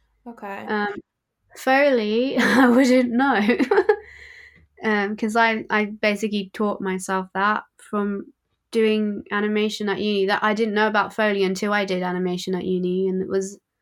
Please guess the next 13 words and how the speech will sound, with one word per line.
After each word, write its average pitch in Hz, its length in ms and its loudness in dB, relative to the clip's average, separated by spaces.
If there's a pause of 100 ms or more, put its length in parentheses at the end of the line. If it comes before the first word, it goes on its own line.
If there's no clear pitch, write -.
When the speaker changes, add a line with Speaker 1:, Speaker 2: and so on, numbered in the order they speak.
(420)
Speaker 2:
doing 214 360 0
that 180 280 -6 (160)
that, 156 260 -6 (500)
um, 180 400 -4 (680)
led 208 260 0
me 202 240 -2
to 196 280 -8 (720)
find 208 260 0
out 208 160 0
what 208 160 -4
it 202 140 -4
was 220 280 0
and 208 360 -2